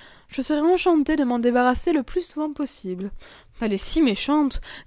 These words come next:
qu'elle gâte toutes mes parties de plaisir chez mes voisins. Au revoir, chère dame. Montez en voiture, petite sotte »,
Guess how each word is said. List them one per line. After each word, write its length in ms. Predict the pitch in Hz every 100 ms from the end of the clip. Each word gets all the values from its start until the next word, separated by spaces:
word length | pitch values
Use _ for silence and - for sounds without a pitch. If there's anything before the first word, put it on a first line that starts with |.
| -
qu'elle 140 | 226
gâte 340 | 233 233 233
toutes 220 | - 311 269
mes 100 | 247
parties 320 | 226 - 240
de 80 | 214
plaisir 420 | - 220 254 254
chez 140 | -
mes 100 | 208
voisins. 340 | 196 185 180 180 - _ - _ -
Au 80 | 311
revoir, 400 | 330 262 262 -
chère 180 | 240 214
dame. 360 | 220 220 220 - _ _ _ _
Montez 300 | 208 208 214
en 100 | 220
voiture, 400 | 220 214 - 214
petite 320 | - 196 196
sotte », 460 | - 214 190 - -